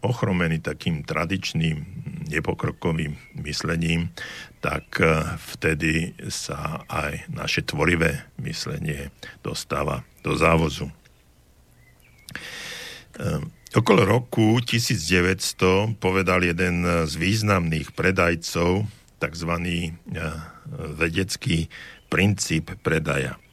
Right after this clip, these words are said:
ktorý vzbudil vo svojej dobe značný, eh, rozruch a dostal sa dokonca do rôznych príručiek. Ten, eh, nápad zniel asi takto.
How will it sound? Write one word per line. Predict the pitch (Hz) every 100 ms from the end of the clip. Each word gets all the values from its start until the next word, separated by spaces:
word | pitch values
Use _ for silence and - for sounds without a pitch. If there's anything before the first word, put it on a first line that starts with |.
| -
ktorý | - 87 85
vzbudil | 69 85 82 92
vo | 80 82
svojej | - 85 82 80
dobe | 80 82 80 78 - - - -
značný, | - 95 101 117 - 92 85 82
eh, | - - 82 80 76
rozruch | 80 80 107 151 - - -
a | 85 85 80 - - - - -
dostal | - - 95 95
sa | - 92
dokonca | 82 85 85 85 - 87 82
do | 82 82 82 - -
rôznych | 80 80 82 80 87 80
príručiek. | - 80 78 78 - - - - - _ - - - -
Ten, | - 87 85
eh, | 87 85 78 -
nápad | 85 87 92 87 85 85
zniel | 82 82 80 80
asi | 80 -
takto. | - - - - 65